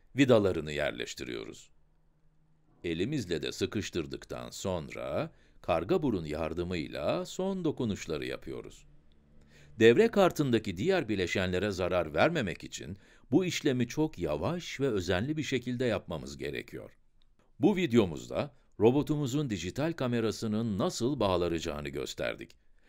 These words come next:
Sonraki videolardan birinde kameramızın Arduino'ya nasıl bağlanacağını göstereceğiz.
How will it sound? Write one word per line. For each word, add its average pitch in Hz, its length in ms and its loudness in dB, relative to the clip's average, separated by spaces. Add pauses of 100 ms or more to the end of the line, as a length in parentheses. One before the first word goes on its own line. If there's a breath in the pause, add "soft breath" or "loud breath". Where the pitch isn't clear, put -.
(200 soft breath)
Sonraki 147 540 0
videolardan 90 720 2
birinde 76 520 -4 (260 soft breath)
kameramızın 110 840 0 (260 soft breath)
Arduino'ya 120 840 6
nasıl 101 360 0
bağlanacağını 73 720 0
göstereceğiz. 64 880 -10